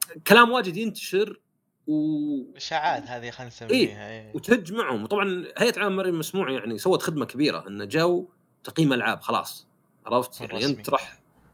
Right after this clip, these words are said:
Speaker 1: تفاهم معهم إذا أنت ما عجبتك اللعبة ذي ولا تشوف إنها غلط مفروض، لكنه في م-، يعني مصدر رسمي. ف-، يعني أتوقع واضح من كلامنا <laughs> إنه يعني حنا في شغف، ما حنا يعني
Speaker 2: مم.
Speaker 1: قاعدين نسوي شغلة.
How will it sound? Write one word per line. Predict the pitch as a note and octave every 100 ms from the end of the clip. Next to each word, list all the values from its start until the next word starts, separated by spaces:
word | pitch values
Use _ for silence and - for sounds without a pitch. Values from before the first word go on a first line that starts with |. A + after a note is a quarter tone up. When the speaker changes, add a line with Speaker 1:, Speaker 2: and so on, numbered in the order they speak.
| _
Speaker 1:
تفاهم | - E3 D#3 C#3+
معهم | B2+ G#2+ G2+
إذا | G#2
أنت | A#2 -
ما | A2
عجبتك | G#2 A#2 -
اللعبة | A2 A2+ G#2
ذي | G#2+
ولا | A2+ G#2+
تشوف | - A2+
إنها | A2 G#2
غلط | G#2+ G2 -
مفروض، | - G2 -
لكنه | F#2+ - B2 A#2+ - _ _
في | - E3+
م-، | D#3 C#3 -
يعني | - A2+
مصدر | C3+ - A2+
رسمي. | A#2 - F2
ف-، | - C#3 C3+ B2+ - _ _ _ _ _ _ _ _ -
يعني | -
أتوقع | B3 C4 -
واضح | G#3 F3 C#3+
من | C#3+
كلامنا | - D#3+ B2+ A#2+ C#3+ - _
<laughs> | - -
إنه | C#3+ C#3
يعني | B2+ B2
حنا | D3+ D3 C3
في | D#3
شغف، | C#3+ D3 G#2 -
ما | A2+
حنا | C#3+ C3
يعني | A#2 A2
Speaker 2:
مم. | A2
Speaker 1:
قاعدين | A2 A2
نسوي | A2 A2
شغلة. | A#2 G2+ F2+